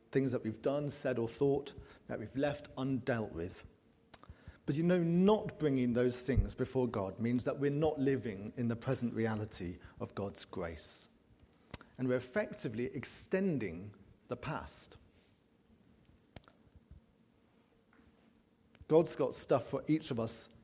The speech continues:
today, now, so those things from the past he once dealt with, and to release us from the burden they, they weigh upon us. Let's allow our past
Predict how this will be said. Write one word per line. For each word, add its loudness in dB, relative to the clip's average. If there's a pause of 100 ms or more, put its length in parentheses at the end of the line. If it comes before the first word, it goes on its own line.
(180)
today, -2 (180)
now, 0
so 0
those 0
things -2
from -2
the 2
past -4
he -2
once -4
dealt 2
with, -2 (300)
and -2
to -4
release 4
us -6 (320)
from -6
the -2
burden 2
they, 0 (200)
they -2
weigh 2
upon -4
us. -8 (360)
Let's -2
allow 4
our 4
past -2